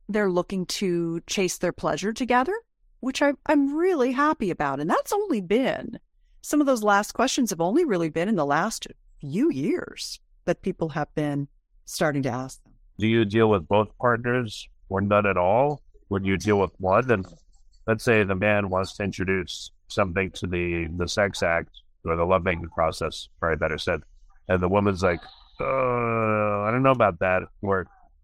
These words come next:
Speaker 2: you know, what if one partner wants to do something different and they're afraid the other partner will freak out or look down on them or think they're a freak or who knows?
Speaker 1: That's a very common question, too. I'm glad you asked that one. That was a good one.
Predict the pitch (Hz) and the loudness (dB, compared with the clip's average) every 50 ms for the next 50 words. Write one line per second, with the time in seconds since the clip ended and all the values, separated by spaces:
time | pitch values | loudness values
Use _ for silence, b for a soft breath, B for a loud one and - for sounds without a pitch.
0 | _ - 120 110 95 104 107 107 90 101 107 101 101 - - 104 104 104 101 95 | _ 0 2 2 4 4 2 2 0 0 -2 -2 -2 -2 0 0 0 0 0 -2
1 | 92 92 90 - 95 87 92 87 - 98 95 90 82 78 107 110 101 110 98 90 | -2 -2 -2 -4 -6 -6 -6 -6 -6 -6 -6 -6 -2 0 0 0 2 0 0 0
2 | 85 82 87 87 85 85 - - 101 101 95 90 90 87 90 - - 85 92 95 | -2 -2 0 0 0 0 -2 -2 0 0 2 2 2 0 0 -2 -2 -2 0 0
3 | 90 90 85 85 78 - - 98 95 - - 92 87 90 90 90 87 85 76 73 | 0 -2 -4 -4 -8 -4 -4 -4 -4 0 2 2 4 4 4 4 2 0 -4 -6
4 | 71 - _ _ _ 104 98 90 82 98 92 92 95 95 95 95 95 90 90 87 | -8 -12 _ _ _ -4 -4 -2 0 0 2 2 4 2 2 2 2 2 2 0
5 | 85 82 80 - - 98 87 - 87 80 78 76 - - 104 104 107 - - 82 | -2 -4 -6 -6 -6 -6 -4 -2 -2 -2 -4 -4 -2 0 0 0 0 -2 -4 -8
6 | 73 - 95 90 82 80 80 - _ _ _ _ _ _ _ _ - 220 240 - | -8 -8 -8 -8 -8 -8 -10 -12 _ _ _ _ _ _ _ _ 0 0 0 0
7 | 339 294 247 247 240 226 226 226 220 - 208 180 170 175 170 170 - - 151 147 | -2 0 0 2 2 2 2 0 -2 0 -2 0 0 0 -2 -4 -4 -6 -6 -6
8 | - - 160 156 - - - 208 185 165 135 139 139 147 156 170 165 156 156 170 | -6 -6 -6 -8 -8 -6 -4 -2 -2 -2 -2 -4 -4 -2 0 0 0 0 0 -4
9 | - - - 175 160 165 170 - - - 135 - - - - 139 147 - - - | -8 -6 -6 -4 -4 -4 -6 -8 -10 -8 -8 -8 -8 -10 -8 -8 -8 -8 -8 -8
10 | - 208 170 - 175 170 165 165 147 120 - - - | -8 -8 -8 -4 -4 -4 -4 -4 -8 -8 -8 -8 -8